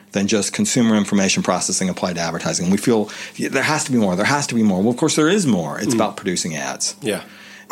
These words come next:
Speaker 1: And it's about creativity. And creativity is not just about the creative department. Creativity is about going from sort of this strategic need that, that firms have to actually some kind of content that shows up in the media. Sometimes it's a paid ad, sometimes it's not.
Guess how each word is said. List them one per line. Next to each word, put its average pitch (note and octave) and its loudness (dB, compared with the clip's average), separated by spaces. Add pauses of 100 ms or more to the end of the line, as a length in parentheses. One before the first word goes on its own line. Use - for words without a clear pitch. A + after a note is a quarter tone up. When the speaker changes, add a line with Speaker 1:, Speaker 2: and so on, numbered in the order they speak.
(100)
Speaker 1:
And F#2+ 0
it's G#2+ 0
about G#2+ 0
creativity. G2 -2
And F#2 -2
creativity A2 2
is F#2+ 0
not A#2+ 0
just A2+ -4
about G#2 0
the A2+ -6
creative G2 0
department. F2+ -4 (280)
Creativity G#2+ 2
is F#2 -2
about F#2+ 0 (500)
going G#2 0
from G2 -2
sort G#2+ 0
of F2+ -2
this - -2 (440)
strategic A2 0
need G2+ 2
that, F2 -4
that - -4
firms F2+ 0
have D#2 -2 (220)
to B2 -2
actually E2+ 0
some G2+ 0
kind F2+ -2
of - -4
content F#2+ -2
that F2+ -6
shows F#2 0
up F2 -4
in E2+ -6
the E2+ -4
media. E2+ -2
Sometimes G2 -2
it's - -10
a - -10
paid F2+ 0
ad, G#2+ 0
sometimes A#2+ 0
it's B2 2
not. D3 0